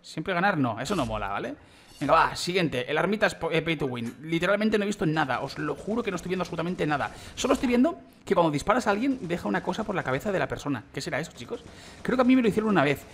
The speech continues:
y se te queda toda la pantalla como borrosa. No es coña, ¿eh? No me lo estoy inventando, ¿eh? Así que, pff, no sé lo que es. Pero, pues nada, ya lo veremos, ya lo veremos cuando juegue con esa arma. Chicos, que sepáis, tenéis que dejar likes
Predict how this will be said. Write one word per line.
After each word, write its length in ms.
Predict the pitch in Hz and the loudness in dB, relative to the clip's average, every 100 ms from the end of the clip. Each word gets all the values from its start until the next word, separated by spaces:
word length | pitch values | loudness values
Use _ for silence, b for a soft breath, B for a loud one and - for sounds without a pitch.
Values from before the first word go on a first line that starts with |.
| B | B
y 60 | 180 | -2
se 100 | 156 | -2
te 80 | |
queda 140 | 156 214 | 0 2
toda 140 | 240 | 4
la 80 | 214 | 2
pantalla 240 | 196 226 | 2 0
como 180 | 214 185 | 2 2
borrosa. 520 | 156 147 156 151 117 - - - - | 4 4 4 2 -4 -8 -16 -18 -6
No 80 | 143 | -4
es 60 | |
coña, 240 | - 117 113 | -2 -2 -2
¿eh? 20 | |
No 60 | 131 | -4
me 60 | |
lo 20 | |
estoy 100 | 123 | -2
inventando, 320 | 123 117 107 127 | -4 -4 -8 -10
¿eh? 80 | B B - | B B -4
Así 180 | 147 | -4
que, 200 | 165 156 | 2 2
pff, 340 | 151 - - - | 2 -2 -6 -6
no 160 | 202 | -4
sé 80 | 233 | -2
lo 80 | 240 | -2
que 100 | 147 | -4
es. 180 | 262 - B B - | -8 -12 B B -6
Pero, 600 | - 147 143 135 131 98 - - | 2 4 4 2 2 -2 -10 -10
pues 140 | 160 | -6
nada, 260 | 202 214 381 - - | -4 -4 -6 -10 -6
ya 140 | 214 | 0
lo 80 | 226 | 2
veremos, 380 | 147 240 147 135 | 4 2 2 0
ya 80 | |
lo 80 | 233 | -2
veremos 280 | 165 147 - | 0 -2 -2
cuando 160 | 160 139 | -2 -2
juegue 180 | 151 135 | -2 0
con 140 | 135 | -2
esa 160 | 127 123 | -2 -4
arma. 160 | 123 | -4
Chicos, 380 | - 143 160 - - | -4 0 0 -2 -8
que 100 | - | -8
sepáis, 460 | 131 127 123 208 - | -4 -2 0 0 -2
tenéis 280 | 143 135 - | -4 -2 -2
que 60 | 160 | -2
dejar 200 | 165 143 | -2 0
likes 300 | 175 240 | -2 -2